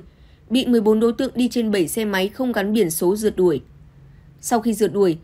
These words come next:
các đối tượng cầm theo hung khí, vỏ chai bia tấn công, gây thương tích cho anh H D N. Theo xác định của công an, nhóm đối tượng và bị hại không hề quen biết,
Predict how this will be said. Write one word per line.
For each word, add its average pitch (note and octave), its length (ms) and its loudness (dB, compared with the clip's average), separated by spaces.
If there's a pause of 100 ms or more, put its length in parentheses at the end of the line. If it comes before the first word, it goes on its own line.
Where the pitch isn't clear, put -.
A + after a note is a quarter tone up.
(160)
các C#4 100 0
đối C4 140 2
tượng C4 200 -4
cầm F#3 200 -4
theo A3+ 140 -2
hung G#3+ 160 2
khí, G#3+ 320 -4 (280)
vỏ G#3 160 2
chai A3+ 180 -2
bia A3 180 0
tấn G3 260 -4
công, A#3+ 240 -2 (200)
gây C4+ 140 0
thương B3+ 200 -4
tích C#4+ 200 -6
cho A#3+ 140 -4
anh A3+ 240 -2
H A3 100 -4 (120)
D G#3 100 0
N. F#3+ 60 -4 (1040)
Theo C#4+ 140 -2
xác C#4+ 160 -2
định A#3 160 -6
của - 100 -10
công G#3+ 180 -2
an, G#3 200 -2 (300)
nhóm A#3 160 0
đối B3 140 2
tượng B3 220 -6
và G3 100 -2
bị F#3+ 160 -4
hại G3+ 220 -4
không A3 200 -4
hề F#3+ 120 2
quen F#3+ 220 -4
biết, B3+ 240 -2